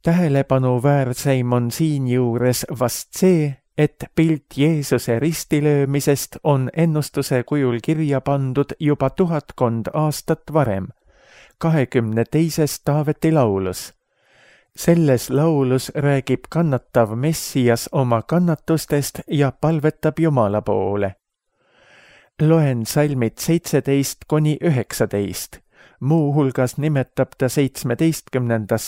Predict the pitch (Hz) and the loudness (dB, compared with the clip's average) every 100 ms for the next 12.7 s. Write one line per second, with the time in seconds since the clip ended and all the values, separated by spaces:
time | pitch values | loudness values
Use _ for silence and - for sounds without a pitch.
0 | - 170 151 127 135 - - 143 131 113 | 0 0 2 0 -2 -4 -4 0 0 0
1 | 123 160 - 147 131 127 123 120 113 113 | -2 -2 -4 -2 0 2 2 2 2 0
2 | - - - 156 151 - 143 - - - | -6 -6 0 0 0 -2 -2 -2 -8 -6
3 | 147 147 156 135 104 - - - - - | 0 0 2 0 -2 -2 -6 -8 -10 -14
4 | - _ _ _ _ _ _ _ _ _ | -16 _ _ _ _ _ _ _ _ _
5 | _ _ - - - - - - 135 - | _ _ -20 -20 -20 -20 -4 2 2 0
6 | - - 165 180 165 151 - 160 139 123 | -8 0 2 4 2 -2 0 0 0 -4
7 | - 139 120 120 123 127 110 98 - _ | 0 0 2 0 -2 -2 -2 -6 -10 _
8 | _ _ - 165 170 143 156 - 156 151 | _ _ 0 2 2 0 -2 -2 0 2
9 | 175 165 - - - 147 143 135 135 135 | 2 0 -2 -14 -2 2 2 2 -2 -2
10 | 131 127 139 113 104 110 107 - _ _ | 0 2 0 0 -2 -2 -4 -12 _ _
11 | _ _ _ 151 143 - - 170 170 147 | _ _ _ 0 0 0 -4 0 2 2
12 | 117 123 123 113 127 147 - | 0 -2 -2 -2 -2 -2 -2